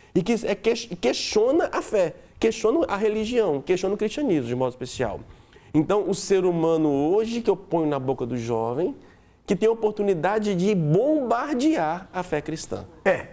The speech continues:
Speaker 2: isso aí
Speaker 1: E eu,
Speaker 2: eu,
Speaker 1: eu
Speaker 2: eu
Speaker 1: não
Speaker 2: pude
Speaker 1: faço,
Speaker 2: notar.
Speaker 1: não, não tenho melindres,
Speaker 2: É.
Speaker 1: não.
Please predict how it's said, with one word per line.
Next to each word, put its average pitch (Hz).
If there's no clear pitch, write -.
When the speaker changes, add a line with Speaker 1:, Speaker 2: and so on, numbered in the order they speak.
Speaker 2:
isso -
aí 180
Speaker 1:
E -
eu, 196
Speaker 2:
eu, 190
Speaker 1:
eu 185
Speaker 2:
eu 220
Speaker 1:
não 247
Speaker 2:
pude 175
Speaker 1:
faço, 220
Speaker 2:
notar. 120
Speaker 1:
não, 196
não 165
tenho 220
melindres, 185
Speaker 2:
É. 147
Speaker 1:
não. 92